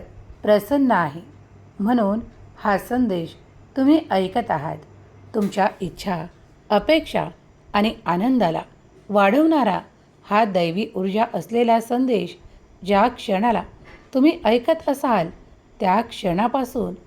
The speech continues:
तुमच्या आयुष्यात खूप काही शुभ परिवर्तन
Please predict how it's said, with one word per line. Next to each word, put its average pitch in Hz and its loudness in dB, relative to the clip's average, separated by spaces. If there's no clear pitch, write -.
तुमच्या 208 0
आयुष्यात 240 0
खूप 311 0
काही 302 4
शुभ 233 0
परिवर्तन 269 0